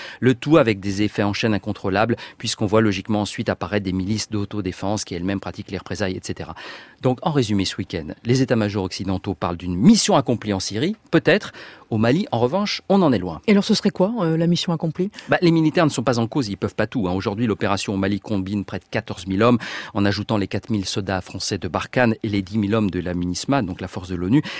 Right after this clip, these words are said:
Speaker 1: C'est la plus grosse opération internationale en cours dans le monde. La plus meurtrière aussi, déjà plus de cent soixante morts depuis le début de l'intervention. Et depuis le début de l'année, les opérations de Barkhane se sont durcies et multipliées.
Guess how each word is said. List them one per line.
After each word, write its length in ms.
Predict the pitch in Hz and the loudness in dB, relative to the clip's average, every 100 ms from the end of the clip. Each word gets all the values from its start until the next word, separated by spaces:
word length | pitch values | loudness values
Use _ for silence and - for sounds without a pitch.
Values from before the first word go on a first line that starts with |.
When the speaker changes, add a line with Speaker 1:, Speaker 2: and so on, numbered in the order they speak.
| - | -6
Speaker 1:
C'est 160 | - 120 | -2 0
la 100 | 117 | 0
plus 240 | - 180 | 2 2
grosse 360 | 180 185 240 - | 4 4 4 2
opération 440 | 120 131 120 - | 2 4 4 2
internationale 540 | 147 110 107 - 127 131 | 0 0 -2 -2 -2 -2
en 80 | |
cours 200 | 107 - | -2 -2
dans 120 | 110 110 | 2 4
le 40 | |
monde. 220 | 98 87 - - - | 4 2 -4 -14 -16
La 140 | - 104 | -8 -6
plus 160 | - | 4
meurtrière 460 | 135 165 - 160 110 | 4 4 2 0 0
aussi, 220 | 98 - | -2 -2
déjà 240 | 110 120 156 | 0 2 2
plus 140 | 143 | 2
de 160 | 120 127 | -2 -2
cent 360 | - - 233 220 | -2 2 4 4
soixante 480 | - 151 139 123 | 2 2 2 0
morts 160 | 139 143 | 2 2
depuis 240 | 110 - | 0 -4
le 60 | 107 | -2
début 160 | 95 104 | 0 0
de 60 | |
l'intervention. 560 | 98 104 95 101 - 180 - - - - | -2 -2 -2 -2 -2 -2 -4 -16 -2 6
Et 120 | 180 | 6
depuis 260 | 139 - 175 | 6 0 -2
le 60 | |
début 220 | 117 104 | 0 0
de 80 | 98 | 0
l'année, 260 | 98 127 196 - - | 4 4 2 -2 -4
les 180 | 120 117 | 0 2
opérations 460 | 110 107 104 - 117 | 2 2 0 0 -4
de 60 | |
Barkhane 400 | 95 98 - 156 | -2 -2 0 0
se 100 | - | 0
sont 200 | 107 107 | -6 -8
durcies 520 | 90 117 - - 175 - - | -4 -4 -2 -4 -6 -8 4
et 100 | 147 | 6
multipliées. 640 | 123 101 107 - 85 - | 6 2 -6 -10 -12 -12